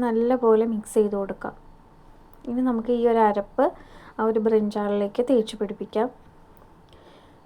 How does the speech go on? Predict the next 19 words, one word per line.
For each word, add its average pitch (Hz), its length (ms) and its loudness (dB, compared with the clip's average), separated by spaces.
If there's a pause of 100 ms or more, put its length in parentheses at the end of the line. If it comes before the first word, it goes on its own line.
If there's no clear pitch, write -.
(1300)
നല്ലപോലെ 226 500 2 (100)
കൈ 226 120 4 (140)
വെച്ച് 247 320 0
തന്നെ 220 360 0
നമ്മൾ 220 140 0 (100)
തേച്ച് 214 240 2
പിടിപ്പിക്കാനായിട്ട് 208 640 -4
ശ്രമിക്കുക 202 360 -4
കേട്ടോ. 196 240 -4 (720)
എങ്കിലാണ് 233 500 2 (100)
ആ 226 120 0
ഒരു 233 160 2
അരപ്പ് 220 380 -2
എല്ലാം 214 460 2 (360)
എല്ലാ 220 260 0
ഭാഗത്തേക്കും 220 600 -2 (100)
എത്തുള്ളൂ. 208 480 -4 (880)
അതുപോലെ 220 500 2
തന്നെ 226 240 0